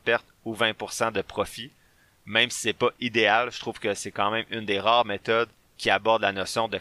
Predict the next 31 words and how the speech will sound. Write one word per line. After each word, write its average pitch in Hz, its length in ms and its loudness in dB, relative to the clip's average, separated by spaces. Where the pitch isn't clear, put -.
quand 117 240 2
vendre 104 360 -2
un 95 100 -6
titre 107 220 -10
boursier. 92 400 -14
Il 110 40 -2
y - 20 0
a 113 60 6
un 113 40 4
professeur 127 540 2
qui 120 100 -2
a 107 60 2
parti, - 340 -2
qui - 100 -4
a 107 60 4
fait - 180 -2
un 113 120 4
modèle, 110 420 2
en 107 80 4
fait, 120 260 -2
à 104 120 2
partir 123 320 0
de - 20 -2
la 104 80 2
stratégie 104 600 -2
de 101 180 2
O'Neill, 104 540 -2
donc 101 160 -4
la 95 100 -4
méthode 95 340 -4
CanSlim, 98 560 -6